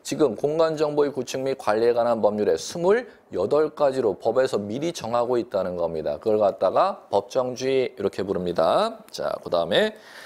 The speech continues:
오른쪽 백삼십오 페이지. 자, 이제 시목, 지목의 구분 이렇게 나가죠. 그 지목의 구분은 현행법상 지목이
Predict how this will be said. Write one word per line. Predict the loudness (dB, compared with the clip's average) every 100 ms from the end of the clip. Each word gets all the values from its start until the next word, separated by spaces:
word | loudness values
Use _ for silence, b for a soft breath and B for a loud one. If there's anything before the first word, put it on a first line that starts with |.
| B 2
오른쪽 | 2 4 2 2
백삼십오 | -2 2 -2 0 0 0
페이지. | 0 -2 -2 -6 -6 -8
자, | -6
이제 | -2 -2
시목, | -2 2 4 2 -4 B B
지목의 | -8 0 2 2 0 -2 -20 _
구분 | -6 0 0 0
이렇게 | -6 -2
나가죠. | -2 0 0 2 0 0 -20 b b _
그 | 0 0 B B _
지목의 | 2 4 6 4 2
구분은 | -2 0 2 2 2 0 -8 B B
현행법상 | -4 0 0 0 -2 -2 0 2 2 -2 -8
지목이 | -10 -4 -2 0 0 0 0 -2